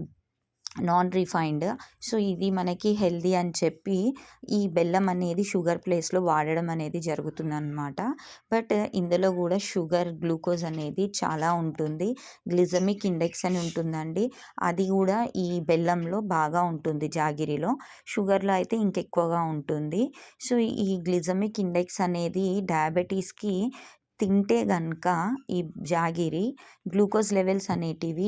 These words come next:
చాలా ఫాస్ట్‌గా స్పైక్ అవుతాయండి. ఏమీ షుగర్ లెవెల్స్ పెరగవు అని చెప్పి ఏం లేదు, బెల్లం తినడం వల్ల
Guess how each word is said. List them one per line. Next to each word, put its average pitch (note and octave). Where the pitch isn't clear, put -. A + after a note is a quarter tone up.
చాలా E3+
ఫాస్ట్‌గా F3+
స్పైక్ -
అవుతాయండి. D#3+
ఏమీ F#3
షుగర్ F3+
లెవెల్స్ F3+
పెరగవు E3+
అని D#3+
చెప్పి D#3
ఏం D#3
లేదు, D#3
బెల్లం D#3
తినడం D3+
వల్ల D3